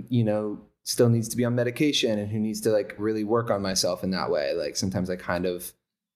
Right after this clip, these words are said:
I don't know, after a few years of dealing with it pretty heavy, like, I just start to get to the point where I'm like, "I wish I could just escape this," you know?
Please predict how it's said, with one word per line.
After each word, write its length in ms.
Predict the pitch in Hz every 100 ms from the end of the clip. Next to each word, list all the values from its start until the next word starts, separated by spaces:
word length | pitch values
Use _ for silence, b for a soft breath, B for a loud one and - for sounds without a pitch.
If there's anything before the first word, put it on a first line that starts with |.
| _
I 80 | 131
don't 140 | 135
know, 80 | 127
after 320 | 104 120 120
a 60 | 120
few 200 | 117 127
years 400 | 110 104 107 113
of 140 | 117
dealing 260 | 104 107 107
with 140 | 110
it 160 | 113 -
pretty 180 | 107 98
heavy, 460 | 92 90 113 135
like, 240 | 143 92 95
I 60 |
just 160 | 95 95
start 180 | 104 98
to 80 | 98
get 80 |
to 60 | -
the 60 | -
point 200 | 98 90
where 80 |
I'm 80 | 92
like, 220 | 92 92 -
"I 60 |
wish 220 | 110 -
I 80 | 160
could 180 | 131 117
just 340 | 113 - -
escape 320 | 120 - 90 -
this," 260 | - -
you 100 | 98
know? 280 | 98 98 107